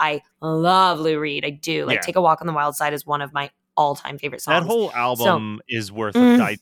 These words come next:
Speaker 2: uh, dissecting just that album one day would be
Speaker 1: It's
Speaker 2: worth
Speaker 1: so
Speaker 2: it,
Speaker 1: good.
Speaker 2: 'cause
Speaker 1: Yeah, we
Speaker 2: it's a
Speaker 1: should,
Speaker 2: very
Speaker 1: we should
Speaker 2: good
Speaker 1: do that.
Speaker 2: record.
Speaker 1: But yeah, Ziggy, he, he created this alter ego, Ziggy Stardust, which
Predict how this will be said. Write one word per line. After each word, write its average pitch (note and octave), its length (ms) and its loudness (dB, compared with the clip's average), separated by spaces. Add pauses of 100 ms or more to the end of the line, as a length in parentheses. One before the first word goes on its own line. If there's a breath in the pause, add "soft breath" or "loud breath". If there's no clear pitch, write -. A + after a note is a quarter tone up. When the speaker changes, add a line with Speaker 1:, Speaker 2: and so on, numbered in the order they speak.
(200)
Speaker 2:
uh, A#2+ 180 0
dissecting C#3 640 -2
just A#2+ 160 -10
that A2+ 180 2
album G#2+ 380 -2
one G#2 240 -8
day G2+ 280 -4
would F#2+ 200 -12
be F#3+ 80 -4
Speaker 1:
It's F#3+ 100 -2
Speaker 2:
worth F#3+ 120 -6
Speaker 1:
so E3 140 2
Speaker 2:
it, - 40 -4
Speaker 1:
good. C#3+ 180 -2
Speaker 2:
'cause D#3 40 -4
Speaker 1:
Yeah, C#3+ 140 2
we D3 100 -2
Speaker 2:
it's D#3 80 -6
a - 20 -4
Speaker 1:
should, E3 180 -2
Speaker 2:
very G2+ 160 -4
Speaker 1:
we D#3 60 -2
should D3+ 180 -6
Speaker 2:
good G3 100 -6
Speaker 1:
do C#3+ 40 -6
that. C#3 220 -2
Speaker 2:
record. - 60 -20 (300 soft breath)
Speaker 1:
But E3 580 -2 (200)
yeah, G#3 180 4
Ziggy, A3+ 400 0
he, G#3 200 0
he G#3+ 160 -2
created A3+ 240 0
this G3+ 140 -2
alter F3+ 280 -2
ego, F3 300 0
Ziggy D3+ 260 -6
Stardust, D#3+ 400 -2
which F#3+ 180 -2